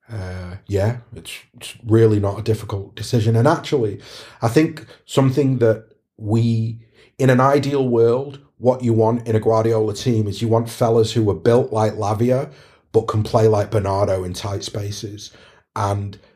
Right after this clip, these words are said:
that's maybe something that w-, he'll get tested more, Lavia, but for the moment, everything that I've seen of him suggests to me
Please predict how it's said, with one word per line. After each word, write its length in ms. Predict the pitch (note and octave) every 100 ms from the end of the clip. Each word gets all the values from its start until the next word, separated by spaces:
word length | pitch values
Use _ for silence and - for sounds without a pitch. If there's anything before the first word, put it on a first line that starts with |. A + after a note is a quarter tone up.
| _ _ _ _ _ _ -
that's 380 | G2 A#2+ C#3 -
maybe 460 | B2 A#2+ B2 A#2 A2+
something 600 | - B2 A2+ A#2 A2 G#2+
that 220 | G#2 - - -
w-, 220 | A2+ C3 -
he'll 240 | D3+ D#3+
get 220 | D#3+ D3
tested 440 | - A#2+ - B2 G#2+
more, 320 | G#2+ A#2 B2
Lavia, 380 | A2+ A#2 C3 B2+
but 220 | A2+ -
for 160 | -
the 100 | A#2
moment, 580 | A#2+ B2 B2+ B2 A2+ A2 -
everything 440 | A#2+ B2+ B2 C3+
that 120 | A#2+
I've 140 | A#2 A2
seen 320 | - A#2 A#2+
of 120 | A2
him 280 | A2 G2+ G2 - - -
suggests 640 | - A2+ B2 A#2+ - -
to 80 | A#2
me 300 | G#2 F#2+ G2